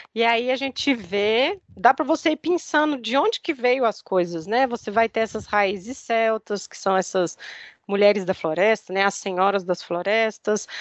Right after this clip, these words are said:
você va-, vai ter as ninfas também, <clears throat> você vai ter as fatas, né,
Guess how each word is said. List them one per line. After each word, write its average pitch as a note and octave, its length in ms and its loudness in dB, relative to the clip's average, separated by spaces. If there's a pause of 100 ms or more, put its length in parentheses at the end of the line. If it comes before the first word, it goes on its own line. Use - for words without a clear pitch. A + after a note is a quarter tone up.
(300)
você G#3 360 0
va-, A3 280 -2
vai G#3+ 200 0
ter A3 220 -2
as G3+ 180 -2
ninfas G#3+ 420 -2
também, G3 540 0 (200)
<clears throat> E3+ 320 0
você G3+ 260 2
vai A3 140 2
ter A3 120 0
as G#3 180 -2
fatas, G#3 560 -2
né, G#3 260 0